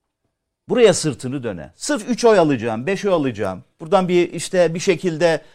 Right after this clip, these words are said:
bu ittifakların içinde yer alacağım diyenin bir siyasi, e, duruşu bu ülke açısından bence sorunludur. Kimse kusura bakmasın. Aydın olmanın ölçüsü de, yurtsever olmanın ölçüsü de,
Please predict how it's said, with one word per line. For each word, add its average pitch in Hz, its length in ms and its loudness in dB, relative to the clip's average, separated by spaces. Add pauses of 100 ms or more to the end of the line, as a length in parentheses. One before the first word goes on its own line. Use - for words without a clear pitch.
(200)
bu 175 100 -8
ittifakların 170 580 0
içinde 160 300 -6
yer 170 200 6
alacağım 127 500 2 (380)
diyenin 156 460 2
bir 139 140 0
siyasi, 139 720 -4 (200)
e, 113 340 -8
duruşu 151 480 -6 (480)
bu 170 160 -2
ülke 135 200 -4
açısından 113 580 -6
bence 101 220 -8
sorunludur. 104 540 -10
Kimse 117 280 -14
kusura 104 280 -10
bakmasın. - 440 -12 (600)
Aydın 139 320 0
olmanın 151 400 2
ölçüsü 120 440 -4
de, 92 180 -4 (720)
yurtsever 165 460 6
olmanın 143 420 4
ölçüsü 110 460 -4
de, 95 180 -6